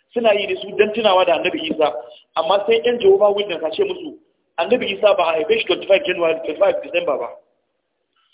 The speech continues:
Waye, ina kuka samu cewa Annabi Isa an haife shi? Suka ce su lokacin aka haife shi. Yanzu akwai wannan jayayya. Kamar yadda mu muke jayayya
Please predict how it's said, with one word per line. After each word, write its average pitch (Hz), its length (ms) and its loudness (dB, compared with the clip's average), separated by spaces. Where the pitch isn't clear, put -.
Waye, 175 280 4
ina 202 180 0
kuka 220 180 -4
samu 196 260 0
cewa 190 200 0
Annabi 170 320 -6
Isa 156 160 -8
an 185 100 -6
haife 160 280 -2
shi? 170 80 -10
Suka 190 160 -4
ce - 80 -4
su 214 140 -6
lokacin 208 240 0
aka 170 140 0
haife 151 220 -2
shi. - 200 -12
Yanzu 165 140 4
akwai 226 220 4
wannan 190 220 0
jayayya. 170 400 0
Kamar 220 140 0
yadda 226 160 2
mu 254 160 0
muke 233 220 0
jayayya 190 500 0